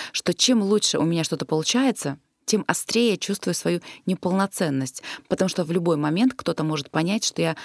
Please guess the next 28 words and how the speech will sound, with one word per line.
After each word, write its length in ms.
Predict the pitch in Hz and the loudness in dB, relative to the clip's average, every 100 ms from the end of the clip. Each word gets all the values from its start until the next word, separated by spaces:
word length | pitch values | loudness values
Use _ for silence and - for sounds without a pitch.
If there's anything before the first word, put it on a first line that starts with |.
| - - | -10 -6
обыкновенная 640 | 170 - 165 175 185 165 | -4 -2 0 0 0 0
мошенница 600 | 156 - 226 175 - - - | 0 0 0 0 -4 -6 -2
и 60 | |
не 140 | 151 143 | -2 -2
заслуживаю 500 | 135 - 151 147 135 | -4 -4 -4 -4 -4
того, 240 | 143 165 | -4 -4
что 160 | - 143 | -4 -6
достигла». 440 | 139 - - - _ _ _ _ _ _ _ _ _ _ _ - - - - | -6 -6 -4 -6 _ _ _ _ _ _ _ _ _ _ _ -14 -10 -10 2
Можно 280 | 254 285 233 | 4 4 2
ли 80 | 185 | 0
назвать 280 | 175 180 - | 0 -2 -2
этих 240 | 170 165 | -6 -4
людей 220 | 160 180 | -2 0
неуверенными? 720 | 170 170 156 139 131 127 131 - - | 0 0 0 -2 -2 -4 -6 -12 -12
Судя 320 | - 160 - | -4 -4 -2
по 80 | 165 | -2
их 100 | - | -2
словам, 400 | 147 139 165 - _ | 0 0 0 -4 _
да. 240 | - 135 - _ - - - - - | -2 -2 -4 _ -16 -14 -14 -8 -4
Достигли 420 | 151 - 202 214 | -2 -2 0 2
ли 100 | 180 | 2
они 160 | 165 | 0
успеха? 480 | 160 - 151 135 139 - _ - | -2 -2 -4 -4 -10 -16 _ -2
Несомненно. 680 | 156 - 147 147 139 - - _ - - - | -2 0 2 2 0 -6 -10 _ -12 -12 -2
Получается, 480 | 196 202 - 240 196 | 2 4 2 0 0
уверенность 400 | 180 220 180 160 | 2 2 0 -2
в 40 | |
себе — 380 | - 170 180 277 | -2 0 2 0